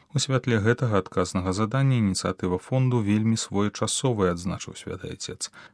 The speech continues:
Натхнёная спадчынай сацыяльнага вучэння каталіцкага касцёла, сённяшняя канферэнцыя ўсебакова даследуе практычныя і этычныя патрэбы сучаснай сусветнай эканомікі і адначасова спрабуе выпрацаваць базу для эканамічнай культуры, якая б адзначалася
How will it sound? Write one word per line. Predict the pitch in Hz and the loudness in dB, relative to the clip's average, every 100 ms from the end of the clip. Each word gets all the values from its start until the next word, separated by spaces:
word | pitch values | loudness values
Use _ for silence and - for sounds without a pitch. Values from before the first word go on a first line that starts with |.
| - | -4
Натхнёная | 139 - 131 113 104 98 | -2 2 6 6 6 4
спадчынай | - 101 - - 92 - | 0 0 0 -2 -2 -4
сацыяльнага | 92 - 90 90 92 | -6 -2 -2 -2 -2
вучэння | 92 - 95 90 85 | -4 -2 -2 0 -2
каталіцкага | 90 90 87 - 92 98 | -6 -6 -8 -8 -6 -4
касцёла, | 117 117 - 156 147 | -2 -2 0 2 2
сённяшняя | - 120 113 - 110 - | 2 0 0 2 0 2
канферэнцыя | 113 - 135 143 - 135 | 0 2 4 4 4 0
ўсебакова | 127 127 110 - - 117 123 | 0 0 0 0 -2 0 0
даследуе | 107 - 101 98 107 | 0 0 -2 0 -2
практычныя | - 110 - 127 - - 123 | 0 -2 -2 -4 -2 0 0
і | - 123 - | 2 -2 -2
этычныя | 131 - 110 - 98 | -4 -2 -2 0 -2
патрэбы | 90 92 - 113 123 | -2 -6 -2 -2 -2
сучаснай | - - 95 - 90 - | -4 -4 -4 -4 -6 -6
сусветнай | 104 - 101 - 98 | -8 -6 -8 -4 -6
эканомікі | - 131 147 143 139 123 | 0 4 4 4 2 -2
і | - 143 | 0 -2
адначасова | 131 127 113 - 120 113 | 0 0 0 0 0 0
спрабуе | - - 95 101 110 110 98 | 0 -2 -2 4 6 6 4
выпрацаваць | 113 110 - - 107 95 90 | 0 0 0 -2 -2 -2 0
базу | 101 113 113 | 2 2 0
для | 90 90 | 0 -2
эканамічнай | - - 90 - 92 87 | -4 -4 -4 -2 -4 -4
культуры, | - 98 - 131 113 | -2 -4 -2 0 0
якая | 95 - 113 113 | 0 2 2 0
б | - | -2
адзначалася | 120 110 113 107 117 113 110 120 | -4 0 0 0 0 0 0 -2